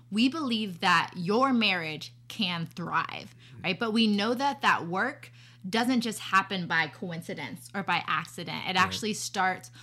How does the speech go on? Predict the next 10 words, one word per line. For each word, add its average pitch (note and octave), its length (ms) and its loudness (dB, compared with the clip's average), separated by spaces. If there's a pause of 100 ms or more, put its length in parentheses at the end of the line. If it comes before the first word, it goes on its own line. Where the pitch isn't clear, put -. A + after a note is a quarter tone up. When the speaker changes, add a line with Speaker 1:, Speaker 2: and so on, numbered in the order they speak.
(140)
Speaker 1:
on G3 160 2
the F#3 80 -2
work F#3 280 -4
that C#3+ 100 -10
we F3+ 100 -4
do E3 360 -4
inside, B3 560 0 (100)
right? F3+ 340 -4
Whether F#3+ 280 -2
that's E3 280 -2